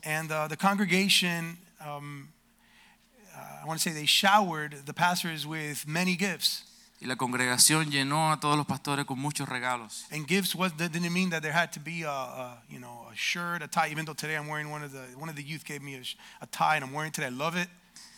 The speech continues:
Speaker 2: Y regalos que no necesariamente eran camisas o corbatas, aunque me regalaron esta corbata que me encanta, la tengo puesta hoy.
Speaker 1: But even, even the cards, not the, not the printed cards, but the written cards.
Speaker 2: Pero aún
Speaker 1: Those
Speaker 2: las
Speaker 1: were so good.
Speaker 2: tarjetas, y no necesariamente las impresas, sino las escritas a mano.
Speaker 1: Um,
Speaker 2: Muy buenas.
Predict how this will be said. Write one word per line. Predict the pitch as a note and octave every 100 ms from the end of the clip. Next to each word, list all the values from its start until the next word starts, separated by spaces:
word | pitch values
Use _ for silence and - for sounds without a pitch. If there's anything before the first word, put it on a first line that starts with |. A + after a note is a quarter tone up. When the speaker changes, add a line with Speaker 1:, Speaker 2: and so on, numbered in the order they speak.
| - -
Speaker 2:
Y |
regalos | B2 C3 D3+
que | D3+
no | D3
necesariamente | D#3+ D3 C3+ C3+ D3 C#3+
eran | C#3
camisas | B2 B2 D3 C#3+ C#3
o | A#2+
corbatas, | A#2 B2 C3+
aunque | C3+ A#2+ A#2+
me | A2+
regalaron | A2 G#2+ B2+
esta | C3 C3
corbata | A2 A2 B2+ C3+ C3
que | A#2+
me | A2
encanta, | G2+ C3+ C#3
la | C3 A#2
tengo | B2 A#2+
puesta | B2+ - B2
hoy. | D#3 - _ _ -
Speaker 1:
But | D3 D#3+ D#3+
even, | F3 G3+ A#3 A#3
even | G3 A3+ A3
the |
cards, | F3 - G#3 C#3+
not | D#3 G#3
the, | A3+ G3+ D#3
not | F3+ A3+
the | G#3
printed | - A#3+ A#3+ - F3+
cards, | D#3+ D3
but | C3+ D3+
the | C#3
written | C#3 G3+ F#3 D3+
cards. | D#3+ C3 A2+ A2 -
Speaker 2:
Pero | - G2+
aún | F3
Speaker 1:
Those |
Speaker 2:
las | D#3 D#3
Speaker 1:
were |
so | C3 B2
good. | C#3+
Speaker 2:
tarjetas, | D#3 C#3+ A2+ A#2
y | A#2+
no | B2+
necesariamente | D#3+ E3 D3 C#3+ D3+ D3+ D3+
las | C#3 B2+ A#2+ B2
impresas, | A2 - D3+ C3
sino | A#2+ B2+
las | C3+
escritas | B2 - - C#3 C3+ A2
a | A2
mano. | A2+ G#2+ G#2 -
Speaker 1:
Um, | C3 C3+ C3
Speaker 2:
Muy | B2 A#2
buenas. | G#2 F#2+ -